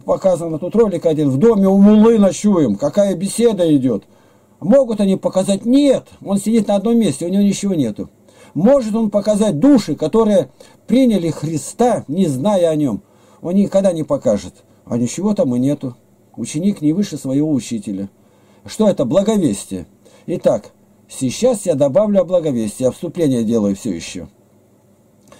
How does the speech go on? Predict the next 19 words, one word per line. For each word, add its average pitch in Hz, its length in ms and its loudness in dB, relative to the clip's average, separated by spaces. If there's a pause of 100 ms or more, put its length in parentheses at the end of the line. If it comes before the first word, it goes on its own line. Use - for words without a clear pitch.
(300)
О 143 140 -2
благовестии. 175 600 0
Это 165 140 0
из 156 160 -4
книги 190 340 2
«К 151 100 -4
истинному 170 400 0
православию». 170 600 0
Это 107 140 -2
моя 131 260 2
книга. 180 480 2 (720)
А 127 240 -2
я 139 260 4
материал 160 460 2
сорок 185 380 0
лет 156 160 -2
собирал 123 380 0
на 107 80 -2
неё. 95 340 0